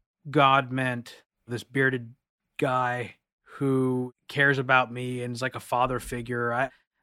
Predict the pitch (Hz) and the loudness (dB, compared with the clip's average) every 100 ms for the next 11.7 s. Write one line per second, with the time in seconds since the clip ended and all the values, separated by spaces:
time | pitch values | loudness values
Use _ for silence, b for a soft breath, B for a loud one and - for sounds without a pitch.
0 | - 160 - 175 160 143 151 139 - _ | 2 2 6 6 6 6 6 6 0 _
1 | _ - 139 135 - 143 135 135 - - | _ 0 2 2 0 2 2 2 -6 -20
2 | _ _ 143 139 - 135 - 143 143 147 | _ _ -4 -2 -2 -6 0 2 4 2
3 | 160 170 - _ _ - - 165 147 160 | -2 -4 -8 _ _ -12 4 4 4 2
4 | 156 135 139 127 - 143 131 120 131 127 | 2 2 2 0 2 2 2 -4 0 0
5 | 131 _ 131 123 123 120 117 127 131 147 | 0 _ -8 -6 -6 -8 -6 -4 -4 -2
6 | 143 151 160 - _ _ _ 151 151 156 | -2 -2 -8 -18 _ _ _ -2 4 4
7 | 147 185 185 170 147 151 147 139 - 139 | 6 6 4 2 0 2 2 0 -8 -14
8 | - 156 160 156 143 - - _ _ _ | -4 0 2 2 0 -4 -20 _ _ _
9 | - 143 - - 196 196 185 160 139 170 | -10 -6 -4 2 4 4 2 -2 -4 0
10 | 165 175 156 143 135 131 127 123 127 127 | 2 4 4 4 2 0 0 -2 -4 -4
11 | 127 120 117 113 - - - | -4 -6 -8 -10 -10 -10 -12